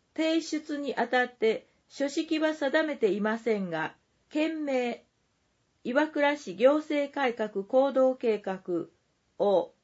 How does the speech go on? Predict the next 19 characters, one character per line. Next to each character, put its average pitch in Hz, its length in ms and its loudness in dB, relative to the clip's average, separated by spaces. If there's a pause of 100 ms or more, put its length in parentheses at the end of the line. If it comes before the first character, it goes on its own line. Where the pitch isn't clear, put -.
(140)
明 311 300 0
記 214 160 -12
し - 120 -16
て 185 140 -4
く 165 120 -8
だ 160 180 -2
さ 151 260 -4
い。 139 180 -6 (2500)
問 269 240 0
い - 60 -10
合 240 100 2
わ 233 140 2
せ 220 160 -4
先、 190 560 -10 (880)
企 262 120 -6 (220)
画 320 120 -2
財 285 240 2
政 247 360 -2
課 220 300 -2